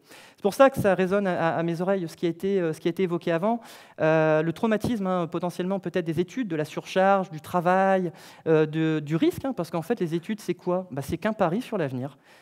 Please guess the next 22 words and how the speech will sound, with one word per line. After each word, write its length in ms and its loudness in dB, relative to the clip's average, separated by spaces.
Si 160 -10
on 80 2
regarde, 420 4
on 100 0
parie 280 2
quelque 240 -2
chose, 440 -4
mais 100 -2
on 40 -2
ne 60 -8
sait 120 -6
pas 180 -4
du 260 -10
tout 260 -6
ce 80 -20
que 80 -6
ça 140 -4
va 140 -4
faire. 200 -8
La 120 8
société 400 0
évolue. 640 -4